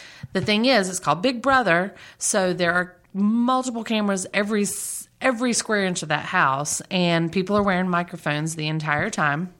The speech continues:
that they're awake. And there are live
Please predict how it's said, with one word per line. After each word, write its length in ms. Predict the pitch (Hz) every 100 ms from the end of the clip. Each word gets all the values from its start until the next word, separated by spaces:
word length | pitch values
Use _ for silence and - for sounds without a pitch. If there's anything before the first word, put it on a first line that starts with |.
| _
that 120 | 156
they're 140 | 156 170
awake. 460 | 190 143 160 - - - - - - _
And 540 | - 196 196 185 180 180 -
there 220 | 175 165
are 140 | 180 170
live 480 | 165 180 214 220